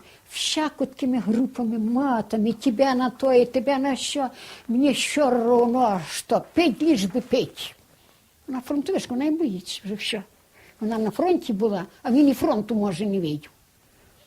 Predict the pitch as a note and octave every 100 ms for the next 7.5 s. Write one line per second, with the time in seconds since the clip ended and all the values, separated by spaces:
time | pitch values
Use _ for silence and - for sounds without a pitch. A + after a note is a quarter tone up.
0 | _ - - - - - - - _ _
1 | _ _ - A#3 A#3+ A3+ D4 B3+ C4 B3
2 | C4 G#3 C4 - B3 - - C4+ - G#3+
3 | - - B3+ C#4 A#3 A#3+ B3 B3 B3 G#3
4 | G#3 - G#3+ G#3 C#4+ - B3 - - C4
5 | C4 - B3 A#3+ A3 D#4 F4+ E4 F#4+ F#4+
6 | G4+ - - - B3 C4+ C#4 C4 A#3+ C4
7 | C#4+ D4 F4 - F4+